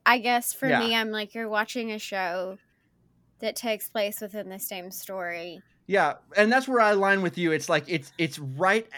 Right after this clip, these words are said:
Speaker 2: they're telling the story of the transition of, from the Republic to the Empire. You're gonna see people we know.
Speaker 1: Yeah.
Speaker 2: And, and it's like, this, this, don't try to make them,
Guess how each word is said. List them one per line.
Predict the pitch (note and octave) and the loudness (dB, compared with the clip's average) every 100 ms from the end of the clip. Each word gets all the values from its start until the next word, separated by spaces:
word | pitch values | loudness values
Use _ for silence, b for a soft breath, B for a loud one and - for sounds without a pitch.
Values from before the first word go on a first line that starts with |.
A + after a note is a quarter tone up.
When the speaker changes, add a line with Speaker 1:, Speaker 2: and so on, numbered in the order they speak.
| - | -12
Speaker 2:
they're | F3 F3+ | 0 2
telling | G3 - G#3 A3+ A#3+ | 2 0 0 0 0
the | F3+ | -4
story | - G3 F#3+ | -2 -2 0
of | E3 | -2
the | D3 | -4
transition | - D#3 C#3+ C3 D#3+ - E3+ E3 | -4 -4 -4 -4 -4 -2 -4 -4
of, | D3+ C#3 B2 - | -2 -2 -4 -4
from | D#3+ E3 | 0 0
the | E3+ | 0
Republic | D3+ C#3 C#3 C3+ | 0 0 -2 -2
to | C3+ | -6
the | B2+ B2+ | -6 -4
Empire. | B2 A#2 D2 B1+ b b b b - | -4 -6 -8 -10 b b b b -12
You're | C#3+ E3+ F3+ | 0 4 4
gonna | C#3+ F#3 G3 | 6 6 6
see | F3+ G3+ E3 | 4 2 0
people | E3+ D3+ C#3+ D3 | 2 0 0 0
we | C#3 A#2+ | 2 0
know. | A2 A2 C#3+ F3 - | 2 2 2 -2 -10
Speaker 1:
Yeah. | F#3 E3 | -6 -2
Speaker 2:
And, | D#3+ D3 C#3 C#3 _ - | 0 2 0 -4 _ -2
and | F3 | 0
it's | E3 - | 0 -2
like, | D#3+ C3+ C3 _ b b b _ _ _ _ _ | 0 0 0 _ b b b _ _ _ _ _
this, | F3+ F3 G3 - _ _ _ _ | -4 0 0 -4 _ _ _ _
this, | C#3+ F3+ F#3 D#3 C3+ - _ _ | -6 -6 -6 -14 -18 -20 _ _
don't | D#3 F#3+ A3+ | 4 4 4
try | G#3+ G3+ | -2 0
to | F#3+ | 0
make | D#3 D#3+ E3 | 0 -2 0
them, | D3+ C#3 | 0 0